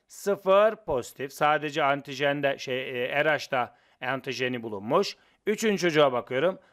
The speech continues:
A var, B var, R H yok. Şimdi değerlendirelim. Anne B R H negatif mi? Değil. O zaman yanlış. Baba A pozitif mi? Hayır. Yanlış.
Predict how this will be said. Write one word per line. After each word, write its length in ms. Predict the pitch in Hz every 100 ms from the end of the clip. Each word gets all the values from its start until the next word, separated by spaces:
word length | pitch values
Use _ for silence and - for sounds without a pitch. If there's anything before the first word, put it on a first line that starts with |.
| _
A 300 | 147 165 175
var, 420 | 170 180 180 151 131
B 300 | 143 143 120
var, 280 | 139 202 - _ _ -
R 200 | 170 143
H 280 | 170 - -
yok. 160 | 82 -
Şimdi 340 | 220 247 262
değerlendirelim. 600 | 226 208 180 127 107 92 _ _ _ -
Anne 400 | 196 233 247 226
B 60 | 220 220
R 40 | 226
H 180 | 202 202
negatif 480 | 190 147 - 117
mi? 220 | 165 208 -
Değil. 300 | 147 113 92
O 120 | - 127
zaman 220 | 131 160
yanlış. 500 | 151 104 - - - _ _ _ _ _ -
Baba 260 | 180 208 226
A 280 | 214 220 220
pozitif 540 | 202 160 - 139 -
mi? 140 | 160 185
Hayır. 600 | 139 151 135 156 - _ -
Yanlış. 460 | 101 - - -